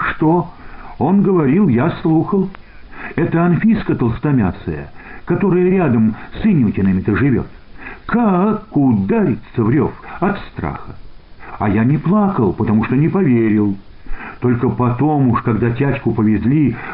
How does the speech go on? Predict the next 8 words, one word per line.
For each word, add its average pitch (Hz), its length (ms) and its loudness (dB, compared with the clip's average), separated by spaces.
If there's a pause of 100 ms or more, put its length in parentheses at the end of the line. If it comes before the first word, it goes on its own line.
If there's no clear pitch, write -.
(100)
жутко 110 480 0 (100)
стало. 71 360 -6 (500)
А 117 140 0
вдруг 131 340 2
да 127 120 0
правда 123 580 0
в - 80 -12
чугунку? 101 680 -2